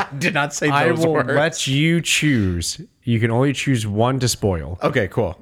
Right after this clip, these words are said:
Speaker 2: Ahsoka
Speaker 1: I've decided.
Speaker 2: or
Speaker 1: Ahsoka.
Speaker 2: Secret Invasion?
Speaker 1: We're not talking about Secret Invasion this show. Uh, th-, w-, there's not enough time. Here's, here's what I have to say about Ahsoka.
Speaker 2: Okay.
Speaker 1: Based on what I said before, I think this is the sequel show to Rebels.
Speaker 2: Mm-hmm.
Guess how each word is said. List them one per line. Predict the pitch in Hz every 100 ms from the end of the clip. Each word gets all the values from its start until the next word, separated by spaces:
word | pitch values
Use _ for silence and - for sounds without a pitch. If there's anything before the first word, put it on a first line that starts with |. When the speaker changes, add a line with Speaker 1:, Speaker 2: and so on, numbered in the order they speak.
| -
Speaker 2:
Ahsoka | 107 147 147 127 175
Speaker 1:
I've | 180
decided. | 127 113 87 80
Speaker 2:
or | 131
Speaker 1:
Ahsoka. | 127 123 113
Speaker 2:
Secret | 80 123 - 123
Invasion? | 101 92 90 85
Speaker 1:
We're | 127
not | 123
talking | 117 107
about | 101 92
Secret | - 104
Invasion | 87 82 90 92
this | 92
show. | 98 - - - -
Uh, | 117
th-, | 98
w-, | 98 110
there's | 113 110
not | 117
enough | 113 107
time. | 120 - - - - - _ _ _ _ _ _
Here's, | - 117 110 117 - - _ _ -
here's | 101 98 - -
what | 98
I | 90
have | 92 -
to |
say | - 85
about | 82 73
Ahsoka. | - - - - -
Speaker 2:
Okay. | 113 - - _ _ - -
Speaker 1:
Based | 101 -
on | 101 90 87 95
what | - 92
I |
said | 92 104
before, | 98 - 101 92 120 - _ - -
I | -
think | - 90
this | 95 87
is | 82
the | 87
sequel | 90 - 110 - 113
show | - 104
to | 101 110
Rebels. | 95 87 82 82 -
Speaker 2:
Mm-hmm. | 127 113 113 110